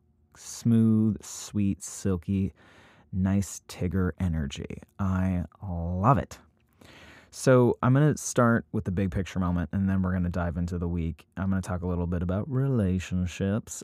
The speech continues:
as well, because that's coming up as we get close to Libra season. We're not there yet. We're deep in Virgo, but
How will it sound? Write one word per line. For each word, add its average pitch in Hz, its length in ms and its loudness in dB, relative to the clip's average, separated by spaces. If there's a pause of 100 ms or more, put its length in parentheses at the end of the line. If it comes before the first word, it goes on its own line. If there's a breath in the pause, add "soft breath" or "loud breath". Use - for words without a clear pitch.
as 104 280 0
well, 104 540 0 (140)
because 95 240 -4
that's 80 160 -4
coming 107 200 0
up 90 200 0 (200)
as 92 160 -4
we 87 300 -2
get - 300 -8
close - 360 -4
to 110 120 -4
Libra 90 240 0
season. 87 400 -2
We're 98 100 0
not 135 160 2
there 143 160 0
yet. 98 300 2
We're 101 320 2 (320)
deep 98 240 0
in 117 100 4
Virgo, 60 540 -2 (580 loud breath)
but 92 240 2